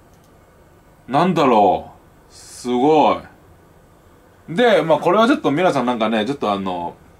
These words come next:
細工したやつっぽいんだけど、こっちが元なんだよ。うん。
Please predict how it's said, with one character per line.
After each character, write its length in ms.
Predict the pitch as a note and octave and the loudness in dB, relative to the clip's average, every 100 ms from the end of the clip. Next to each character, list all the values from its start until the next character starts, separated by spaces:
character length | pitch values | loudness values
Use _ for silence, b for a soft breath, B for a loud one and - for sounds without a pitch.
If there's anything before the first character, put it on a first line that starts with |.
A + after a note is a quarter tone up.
| - _ _ - | -20 _ _ -14
細 280 | - C#3 | -2 -2
工 120 | C#3+ C#3 | 0 -2
し 120 | - | 0
た 240 | B2+ B2 | 0 0
や 120 | A#2 | 0
つ 120 | A2+ B2 | -2 -6
っ 20 | |
ぽ 160 | - | -2
い 40 | A#2+ | -2
ん 60 | |
だ 120 | F#2+ F#2+ | -2 -8
け 100 | G2 | -2
ど、 360 | C#3 A#2+ - - b b b _ _ _ _ _ _ _ _ _ _ _ _ _ - _ | 2 2 0 -12 b b b _ _ _ _ _ _ _ _ _ _ _ _ _ -20 _
こ 120 | - | -4
っ 60 | D3+ | -2
ち 140 | - | 0
が 260 | C#3 - - | 2 2 0
元 320 | A2 D3+ D3+ | -2 -2 0
な 80 | G#2+ | -4
ん 80 | F2+ | -6
だ 100 | F2 | -12
よ。 160 | D#2 - - - _ _ | -14 -18 -20 -20 _ _
う 100 | A#2 | 0
ん。 420 | C3 A#2+ G#2+ F2 | 4 4 2 0